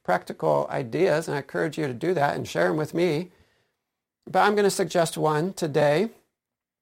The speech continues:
If the nephesh is the animal side of the soul, we should maybe take the same approaches to training it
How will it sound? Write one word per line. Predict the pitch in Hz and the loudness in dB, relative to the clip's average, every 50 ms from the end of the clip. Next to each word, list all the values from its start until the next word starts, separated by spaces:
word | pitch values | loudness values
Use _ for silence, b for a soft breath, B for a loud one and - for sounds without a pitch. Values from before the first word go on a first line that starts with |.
| _ _ _ - _ _ _ | _ _ _ -20 _ _ _
If | 190 214 208 - | 0 0 0 2
the | - 208 185 180 139 | 4 6 6 6 6
nephesh | 156 185 220 285 294 - - 233 220 - | 4 4 4 4 4 4 4 2 2 2
is | 233 196 175 | 0 0 0
the | 180 175 160 92 | 0 0 0 0
animal | - 202 220 226 214 196 185 | 0 0 2 2 2 2 0
side | - - 185 175 170 170 170 160 156 - | 2 4 4 6 6 6 6 4 2 0
of | - 165 143 | -2 -4 -4
the | 131 135 | -4 -6
soul, | - - 208 214 202 180 156 160 180 175 b b b b b b b | -4 2 4 6 6 8 6 6 4 0 b b b b b b b
we | - 202 226 | -2 -2 -2
should | - 208 - | 0 -2 0
maybe | 214 226 262 277 233 214 185 | 4 4 4 6 6 4 2
take | - - 214 226 214 - - _ _ _ - | 2 2 0 0 0 -2 -8 _ _ _ -6
the | 175 160 | -4 -4
same | - - - 196 185 190 202 208 202 | -2 0 2 4 6 6 6 4 4
approaches | 185 180 - - 214 233 254 254 254 - 202 175 160 175 160 - | 2 0 0 2 4 4 4 4 4 2 4 4 4 2 0 -4
to | - - 165 | -6 -6 -6
training | - - - - 170 190 226 269 254 185 151 135 | -6 -6 -4 0 2 2 4 4 4 4 2 2
it | 131 151 180 - - | 2 0 0 -2 -4